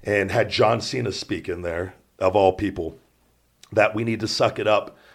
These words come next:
and be team players and, and the company and be sympathetic to the situation that, uh, this bad business deal that took place that I guarantee you all of them made money on, including Cena,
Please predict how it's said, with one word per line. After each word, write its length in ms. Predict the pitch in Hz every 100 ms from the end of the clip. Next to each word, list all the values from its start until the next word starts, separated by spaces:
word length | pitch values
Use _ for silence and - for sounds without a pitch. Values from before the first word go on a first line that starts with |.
| _
and 180 | 98 92
be 160 | 104 101
team 260 | - 107
players 560 | 92 107 101 98 98 90
and, 140 | 92
and 340 | - 92 90 -
the 160 | 95 95
company 560 | - 110 143 104 98 98 - -
and 80 | 95
be 140 | 107
sympathetic 600 | 101 107 101 - 104 101
to 80 | -
the 100 | 95
situation 800 | - 101 107 95 92 92 95 87 - - _
that, 360 | 98 92 90 73
uh, 80 | - -
this 140 | 104 101
bad 380 | - 98 95
business 340 | 104 98 101 90
deal 160 | 101
that 160 | 87 90
took 180 | - -
place 300 | 98 87 - - -
that 100 | 95
I 100 | 98
guarantee 500 | 98 113 110 101 107
you 340 | 95 87 80 -
all 240 | 92 87
of 80 | 82
them 160 | 87
made 240 | 85 85 85
money 240 | 85 85
on, 220 | 82 80 78 _
including 480 | 101 90 104 90 85
Cena, 460 | - 98 90 80